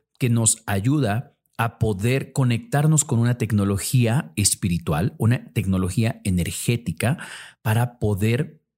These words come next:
proteger y bendecir nuestros bienes materiales, nuestro cuerpo, nuestras finanzas, nuestras relaciones, nuestros proyectos, nuestros negocios,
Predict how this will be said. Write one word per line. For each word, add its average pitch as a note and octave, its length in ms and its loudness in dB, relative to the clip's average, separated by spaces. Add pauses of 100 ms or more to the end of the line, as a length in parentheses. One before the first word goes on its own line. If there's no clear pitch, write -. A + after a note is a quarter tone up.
(220)
proteger F#2+ 840 -2
y G#2+ 120 2
bendecir A#2+ 680 0 (220)
nuestros A2+ 480 2
bienes C3 360 2
materiales, F#2 760 0 (380)
nuestro G2 480 0
cuerpo, G#2 720 0
nuestras - 460 0
finanzas, G2 760 0
nuestras G#2 500 0
relaciones, A2+ 1080 2
nuestros G2 420 0
proyectos, F2 720 -2
nuestros F2+ 480 0
negocios, F#2 680 0